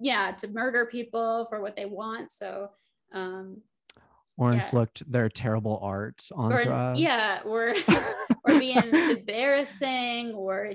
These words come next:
Speaker 1: humiliate themselves. Like, it's just, uh, it's very, it's a risk. Like, that's why, like, you know, being ambitious about something is generally very scary because you don't know if it's the right thing to do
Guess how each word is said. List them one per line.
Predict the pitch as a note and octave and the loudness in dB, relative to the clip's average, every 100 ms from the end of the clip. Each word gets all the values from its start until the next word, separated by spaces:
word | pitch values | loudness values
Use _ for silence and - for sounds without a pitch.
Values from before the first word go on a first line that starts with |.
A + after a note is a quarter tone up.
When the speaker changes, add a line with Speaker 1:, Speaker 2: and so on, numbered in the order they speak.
| - | -10
Speaker 1:
humiliate | A3 G#3 A3+ A3 G#3+ | -10 -8 -6 -6 -8
themselves. | A3+ A3 G3+ G3+ | -8 -6 -6 -4
Like, | F#3+ F#3 | -6 -6
it's | G#3 - | -8 -6
just, | A3+ G#3+ - | -6 -6 -6
uh, | G3 G3 G3 G3+ - _ _ _ - | -4 -2 -4 -6 -12 _ _ _ -14
it's | G#3 | -12
very, | G#3+ A3+ A3 A3 G#3 | -6 -2 -2 -4 -6
it's | A3 | -4
a | A#3+ | -4
risk. | A3 A#3+ - | -2 -4 -4
Like, | G#3+ | -4
that's | A3+ A#3 A3+ | -2 -2 -2
why, | G3+ G3+ A3 | -4 -4 -4
like, | G3 - _ _ - _ _ | -6 -8 _ _ -20 _ _
you | G3 F#3+ | -12 -10
know, | F#3+ | -8
being | F#3 F#3+ F#3+ | -8 -10 -10
ambitious | F#3 F#3 G3 F#3 | -12 -12 -12 -12
about | F#3+ F#3+ | -12 -12
something | F#3+ F#3+ - | -12 -12 -8
is | G3+ G#3 G#3 G3+ - _ _ _ G3+ | -6 -4 -6 -8 -16 _ _ _ -10
generally | G#3 G3+ G#3 G#2+ | -6 -6 -6 -6
very | G3+ F#3+ | -6 -6
scary | - - F#3 G3 G#3 - A3 G3 | -8 -8 -6 -6 -6 -8 -8 -8
because | G3+ G3+ F#3 F#3+ G3 F#3+ - - _ _ | -10 -12 -12 -12 -14 -16 -18 -20 _ _
you | - G3+ | -14 -10
don't | G3 - | -10 -10
know | F#3+ G3 F#3+ F3+ G3 - - | -12 -10 -8 -10 -12 -16 -18
if | F#3+ | -14
it's | - - | -12 -12
the | - F#3+ | -10 -8
right | - - | -8 -10
thing | F3 F3 | -12 -12
to | |
do | F3 G3 F#3 - - | -12 -10 -8 -10 -12